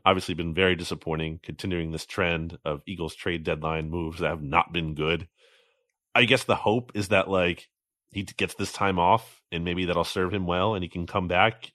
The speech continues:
and he will be healthier and he can give you something. Uh, it, it, if we're talking about Ryan Kerrigan,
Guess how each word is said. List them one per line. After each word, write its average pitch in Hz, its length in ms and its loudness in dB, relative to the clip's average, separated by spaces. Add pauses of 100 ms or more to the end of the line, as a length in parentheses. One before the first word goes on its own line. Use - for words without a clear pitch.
and 78 160 -2
he 78 60 -4
will 95 160 0
be 104 100 0
healthier 127 420 2
and 120 100 -2
he 87 60 -6
can 98 140 -4
give 104 160 -6
you 104 80 -4
something. 113 460 -2 (540)
Uh, 82 440 4 (220)
it, 113 220 2
it, 107 120 -4 (260)
if 120 180 2
we're 120 80 4
talking 131 360 6
about 98 340 6 (240)
Ryan 101 320 4
Kerrigan, 98 560 0